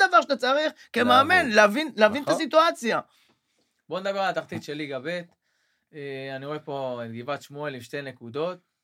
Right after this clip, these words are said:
Speaker 2: זה
Speaker 3: באמת
Speaker 2: אני
Speaker 3: ש-,
Speaker 2: לא יודע
Speaker 3: שנה
Speaker 2: מה הם עושים
Speaker 3: שעברה
Speaker 2: בליגה
Speaker 3: הם,
Speaker 2: הזאת.
Speaker 3: אה, עלו מהליגה שלנו, אה, והם נשארו כמעט אותה קבוצה, הם התחזקו
Speaker 2: זה אני לא
Speaker 3: מעט,
Speaker 2: מבין.
Speaker 3: הם לא, אין להם באמת, אה, תקציב, וזה,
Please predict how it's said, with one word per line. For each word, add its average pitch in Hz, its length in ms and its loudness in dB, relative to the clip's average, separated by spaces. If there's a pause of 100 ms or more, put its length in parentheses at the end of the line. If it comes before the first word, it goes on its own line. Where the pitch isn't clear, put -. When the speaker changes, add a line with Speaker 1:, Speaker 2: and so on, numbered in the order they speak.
(140)
Speaker 2:
זה 123 60 -12
Speaker 3:
באמת 127 120 -4
Speaker 2:
אני 147 260 4
Speaker 3:
ש-, - 20 0
Speaker 2:
לא 165 60 8
יודע 143 260 4
Speaker 3:
שנה 131 80 4
Speaker 2:
מה 131 100 6
הם 131 100 6
עושים 127 180 0
Speaker 3:
שעברה 123 260 4
Speaker 2:
בליגה 104 320 0
Speaker 3:
הם, 95 60 -2
Speaker 2:
הזאת. 87 100 -10
Speaker 3:
אה, 123 60 -8
עלו 151 180 -10
מהליגה 139 360 -10
שלנו, 131 540 -12 (640)
אה, 120 60 -14 (520)
והם 131 160 -12
נשארו 147 280 -12
כמעט 226 240 -8
אותה 214 220 0
קבוצה, 202 420 -2
הם 180 120 -4
התחזקו 147 300 -10
Speaker 2:
זה 123 180 0
אני - 100 -2
לא 226 160 2
Speaker 3:
מעט, 185 200 2
Speaker 2:
מבין. 170 140 -2
Speaker 3:
הם 139 120 -12
לא, 170 240 -6
אין 175 100 -4
להם 185 180 -6
באמת, 147 400 -8
אה, 135 40 -6 (400)
תקציב, 123 420 -12
וזה, 127 260 -10